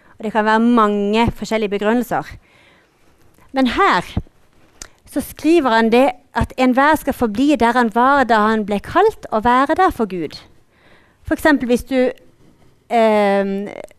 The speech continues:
hvis du var slave da du ble en kristen, ja, OK, da er det sånn. Hvis du vil, kan, kan bli fri, så er det fint, men, eh, er du slave, ja vel, ikke la det bekymre deg.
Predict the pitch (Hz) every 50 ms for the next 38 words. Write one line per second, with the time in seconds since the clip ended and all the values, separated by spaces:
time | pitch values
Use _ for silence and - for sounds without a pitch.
0 | _ _ _ _ _ _ - 208 214 214 233 214 - - - 233 214 202 214 -
1 | 190 202 190 175 - - - 269 262 262 277 285 359 415 330 254 226 233 262 240
2 | 247 247 247 254 254 - 277 262 - - - 381 466 480 - - - _ _ _
3 | _ _ _ _ _ _ _ _ _ _ _ _ _ _ _ _ _ - 453 415
4 | 185 - - - - - - - - 415 453 - 403 427 480 453 - - - -
5 | - - - - 254 330 403 427 440 427 - 339 208 170 156 151 - - - 262
6 | - - - 262 254 233 240 240 233 233 - 233 226 214 208 214 - - - 208
7 | 196 190 185 - - 392 466 427 - 339 294 277 302 294 330 381 494 427 - -
8 | 359 349 320 339 339 330 294 269 262 285 - - 285 269 262 269 349 440 453 -
9 | 262 240 254 277 320 392 453 - - _ _ _ - - _ _ - 269 - -
10 | - 320 320 339 370 403 403 403 339 294 269 254 214 202 190 180 170 160 -